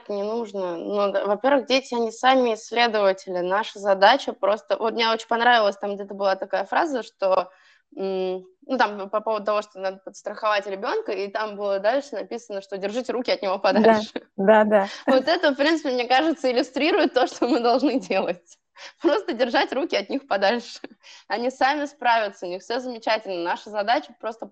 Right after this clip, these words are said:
Speaker 1: проконтролировать вот эту безопасность, может быть, где-то помочь,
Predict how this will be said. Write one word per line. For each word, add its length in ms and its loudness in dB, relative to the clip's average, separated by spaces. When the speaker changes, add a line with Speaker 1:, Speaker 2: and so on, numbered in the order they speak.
Speaker 1:
проконтролировать 920 -4
вот 160 -12
эту 180 -10
безопасность, 680 -4
может 200 -8
быть, 160 -16
где-то 240 -6
помочь, 680 -2